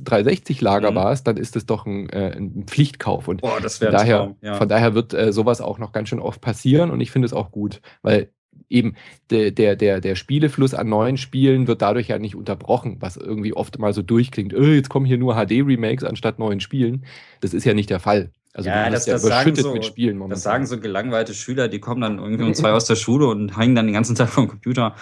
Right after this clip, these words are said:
Speaker 2: und, und ziehen sich, und die haben natürlich das Gefühl, dass es so ist, aber es stimmt halt nicht. Also
Speaker 1: Ein Gruß an alle Schüler an unseren Hörern.
Speaker 2: <laughs> Irgendwie,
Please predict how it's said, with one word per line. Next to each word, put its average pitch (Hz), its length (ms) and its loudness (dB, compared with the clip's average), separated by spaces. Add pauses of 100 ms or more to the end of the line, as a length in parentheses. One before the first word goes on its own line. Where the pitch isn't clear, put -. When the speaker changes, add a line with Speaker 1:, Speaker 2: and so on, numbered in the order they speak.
(260)
Speaker 2:
und, 107 280 2
und 98 360 -6
ziehen 110 200 2
sich, 98 280 -6
und 90 160 -6
die 120 160 4
haben 117 160 4
natürlich 110 280 -4
das 98 140 -8
Gefühl, 101 240 -6
dass 92 140 -4
es - 100 -6
so 90 80 -10
ist, 92 160 -6
aber 107 80 0
es 104 80 -2
stimmt 110 180 0
halt 92 180 0
nicht. 80 200 -12
Also 95 200 -2
Speaker 1:
Ein 101 140 -4
Gruß - 120 -2
an 151 100 4
alle 151 220 2
Schüler 156 380 2
an 107 120 0
unseren 107 300 -8
Hörern. 107 200 0
Speaker 2:
<laughs> 339 760 0 (360)
Irgendwie, 113 400 0